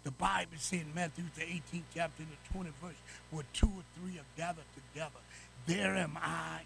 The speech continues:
in the midst." So God is here. Now, two or three. I know you're listening. I know you hear me. Glory to God. I can call you all by name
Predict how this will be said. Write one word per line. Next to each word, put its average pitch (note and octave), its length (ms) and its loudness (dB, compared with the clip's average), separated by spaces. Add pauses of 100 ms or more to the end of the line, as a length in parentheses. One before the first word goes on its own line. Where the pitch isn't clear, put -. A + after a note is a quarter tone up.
in D3 260 4
the B2 180 -6
midst." D3+ 800 4 (500)
So G#3+ 200 12
God E3+ 500 12
is C#3 300 -2
here. G#3 260 2 (480)
Now, F3 300 6 (400)
two A3+ 280 8 (140)
or E3+ 100 2 (120)
three. G3+ 240 -2 (340)
I G3 80 4
know A3 220 6
you're G3 180 6
listening. F#3+ 520 2 (300)
I A3 120 10
know G#3+ 240 12
you G3+ 240 8
hear G3 200 10
me. G3+ 240 10 (240)
Glory G3+ 360 12
to E3 140 4
God. F#3 440 12 (240)
I D3 60 -4
can F3+ 160 2
call F#3+ 360 12
you G3 160 6
all A3+ 260 12
by A3 220 12
name G#3+ 220 8